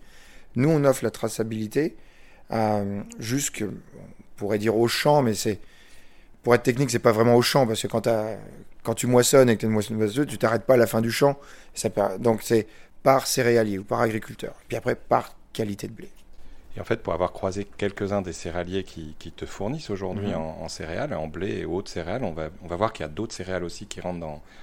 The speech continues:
Speaker 2: dans ta fabrication. Ils ont été assez surpris quand ils t'ont vu arriver, parce que c'est pas forcément le mode de commercialisation habituel. Ils ont plutôt l'habitude d'être dans des circuits longs,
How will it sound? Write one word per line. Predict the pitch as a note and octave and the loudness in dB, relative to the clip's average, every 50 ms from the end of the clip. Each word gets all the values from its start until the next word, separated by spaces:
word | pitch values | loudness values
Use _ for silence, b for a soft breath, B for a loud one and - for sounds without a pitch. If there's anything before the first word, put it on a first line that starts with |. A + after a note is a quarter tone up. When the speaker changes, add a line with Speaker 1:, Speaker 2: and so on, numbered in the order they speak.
| b b - | b b -14
Speaker 2:
dans | - E2 | -14 -12
ta | - - | -12 -12
fabrication. | D#2+ - F2+ F2+ D#2+ D#2+ D#2+ F#2 F2 - - A2+ C3+ D#3 b b b b b b b b b b | -10 -6 -6 -6 -6 -6 -6 -8 -8 -8 -8 -10 -10 -10 b b b b b b b b b b
Ils | G2+ E2+ F#2 | -8 -6 -4
ont | |
été | F2 E2+ - | -4 -2 -4
assez | F#2 F2+ - A2+ G2+ | -4 -4 -4 -6 -6
surpris | - - C3 - - - C3+ | -4 -6 -8 -6 -6 -8 -6
quand | - G2+ G2 - | -4 -6 -6 -6
ils | F#2+ | -8
t'ont | - - F#2 | -10 -8 -8
vu | F2 F2+ F2+ | -4 -2 -2
arriver, | F2 G2 A2+ C3 C3+ | -2 -2 -2 -2 -2
parce | A2+ - | -4 -6
que | - | -12
c'est | F#2 - | -12 -12
pas | F2+ - G2 F#2+ | -8 -4 -4 -4
forcément | - G#2+ G2 - - G2+ G2+ G#2 G#2 | -4 -6 -10 -6 -6 -4 -2 -2 -2
le | F#2+ E2+ | -2 -2
mode | F2 F2+ G#2 A2+ A#2 A2 G#2 | -2 0 0 0 0 0 -4
de | G2+ | -6
commercialisation | F#2 - - F#2+ F2 - - - F#2 F2 F2+ F2+ F2 - - | -6 -4 -4 -6 -6 -6 -6 -6 -6 -4 -6 -6 -6 -4 -4
habituel. | F2+ F2 E2+ F2 - - B2 C3 C3 B2+ B B B B B B B | -4 -4 -4 -6 -6 -2 -2 -2 -2 -2 B B B B B B B
Ils | - - | -16 -16
ont | E2+ | -16
plutôt | - - - - F#2 | -16 -16 -10 -4 -4
l'habitude | F2+ F2 E2 F2 - - G2+ F2+ | -2 -2 -4 -6 -8 -10 -8 -6
d'être | E2+ E2+ E2 E2+ | -6 -6 -6 -6
dans | - E2 D#2+ D#2 D#2+ | -6 -6 -6 -6 -6
des | D#2+ D#2+ | -8 -8
circuits | - - - E2+ - - F#2+ F#2+ | -10 -10 -10 -10 -10 -8 -4 0
longs, | A#2 C3 D3 C#3+ | 0 0 0 -2